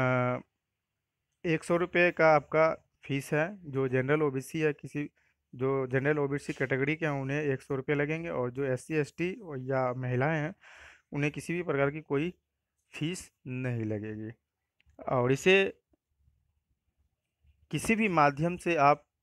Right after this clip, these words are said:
डाउ-, इसे, अ, अप-, फॉर्म को, अ, इस फीस को जमा कर सकते हैं, चाहे वो आपका डेबिट कार्ड हो या नेट बैंकिंग हो, क्रेडिट कार्ड हो या एसबीआई चालान हो, किसी भी माध्यम से आप इसे,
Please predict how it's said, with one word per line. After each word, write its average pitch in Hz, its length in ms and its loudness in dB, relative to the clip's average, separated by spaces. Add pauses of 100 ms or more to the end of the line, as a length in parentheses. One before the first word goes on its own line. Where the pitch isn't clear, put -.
(140)
डाउ-, 135 480 -2
इसे, 139 380 0
अ, 123 600 -6 (280)
अप-, 123 500 -8 (100)
फॉर्म 143 200 -2
को, 165 300 -2 (560)
अ, 120 400 -6
इस 147 180 -16
फीस - 360 -6
को 160 300 0
जमा 135 260 -2
कर 139 140 0
सकते 151 340 -6
हैं, 151 160 -4
चाहे 127 220 0
वो 143 220 0
आपका 139 360 -2
डेबिट 117 280 -6
कार्ड 131 260 -2
हो 143 260 -6 (480)
या 123 200 0
नेट 123 200 -2
बैंकिंग 131 440 -6
हो, 139 360 -2
क्रेडिट 117 340 -4
कार्ड 135 280 0
हो 135 280 -6 (420)
या 127 340 2
एसबीआई 127 420 2
चालान 131 420 0
हो, 143 80 -2
किसी 202 340 -4
भी 196 120 -2
माध्यम 151 360 0
से 156 160 -4
आप 135 180 0
इसे, 180 280 -6